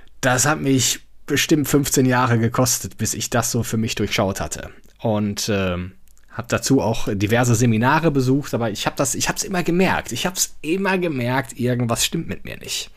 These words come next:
Und, äh, das war, das war für mich dann auch wirklich,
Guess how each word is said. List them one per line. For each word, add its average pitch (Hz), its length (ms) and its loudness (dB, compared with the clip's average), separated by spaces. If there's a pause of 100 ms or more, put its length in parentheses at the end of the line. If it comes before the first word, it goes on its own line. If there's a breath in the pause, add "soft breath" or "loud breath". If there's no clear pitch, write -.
(1120 loud breath)
Und, 120 640 -2
äh, 104 460 0 (420)
das 131 240 0
war, 120 320 -4
das 139 380 -4
war 165 80 0
für 151 120 0
mich 160 200 0
dann 139 240 0
auch 123 240 -2
wirklich, 131 520 -2